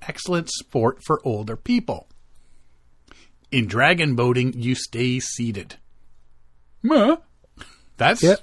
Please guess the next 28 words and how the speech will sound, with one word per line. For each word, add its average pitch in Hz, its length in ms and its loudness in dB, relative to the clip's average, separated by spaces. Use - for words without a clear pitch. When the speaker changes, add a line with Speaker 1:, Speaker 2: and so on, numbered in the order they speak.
Speaker 1:
yeah. 139 260 -2
Everyone 233 420 4
that 185 160 4
is 170 120 0
except 160 320 -2
the 147 80 -4
steerer, 202 640 4
and 135 160 4
he's 151 180 4
talking 254 400 0
about 151 360 0
this 110 280 -4
while 147 180 6
he 170 100 4
was 160 140 2
on 170 220 2
hand 226 440 0
to 160 100 -2
celebrate 214 640 0
the 131 100 -2
ninetieth 214 560 0
birthday 135 1000 2
<gasps> - 340 -20
of 127 200 0
one 208 300 4
particular, 135 1000 -2
particular 143 760 0
steerer, 139 680 0